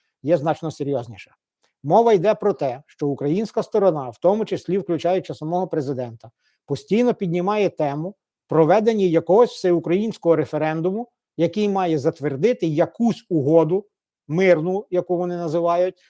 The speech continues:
а я беру слово «мирний» в лапках, бо в цьому двадцятипунктному, е, понятійному документі, який обговорюється зараз на переговорах тих трьохсторонніх, і близько мова не йде про мир.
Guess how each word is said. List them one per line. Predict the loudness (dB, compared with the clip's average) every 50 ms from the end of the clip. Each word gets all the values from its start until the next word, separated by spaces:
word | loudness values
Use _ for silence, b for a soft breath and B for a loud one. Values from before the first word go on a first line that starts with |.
| b b -6
а | -2 0
я | 2 2
беру | 2 0 -2 -2
слово | 0 2 2 4 4
«мирний» | 2 0 -4 -4 -4 -4 -4
в | -2
лапках, | -2 -2 -2 -4 -6 -4 -4 -4 -6 -8 _ _ _ _ _ _ _
бо | 0 0 0
в | 0
цьому | 0 -2 0 0 0 2 0 -2 -4 -4
двадцятипунктному, | -2 -2 -2 0 0 -2 -4 -4 -6 -4 -4 -6 -6 -6 -4 -4 -4 -4 -4 -6 -6 -6 -4 -4
е, | -4 -4 -4 -4
понятійному | -4 -4 -4 -4 -6 -6 -6 -6 -4 -4 -4 -2
документі, | 0 0 0 0 0 0 0 -4 -4 -8 -12 -16 -20 -20 _ _ _ _ _ _ _ _ -6
який | -6 -4 -2 0 0
обговорюється | 2 2 2 2 4 4 4 4 4 2 0 -2 -2 -2 -2 -2
зараз | 0 2 2 2 2 0 -4 -6 -10 -18 -12
на | -8 -6 -6 -6
переговорах | -4 -2 -2 0 2 0 2 2 2 2 2 2 0 -4
тих | _ -10 -10 -10 -10
трьохсторонніх, | -8 -10 -10 -8 -6 -8 -6 -4 -4 -6 -6 -8 -10 -12 _ _ _ _ _ _ _ _ -6
і | -4 -2
близько | 0 2 2 0 0 -2 -6 -6
мова | -4 -2 0 0 0 0 0
не | -2 -2
йде | -4 -4 -4 -6
про | -4 -4 -4 -4
мир. | -4 -6 -8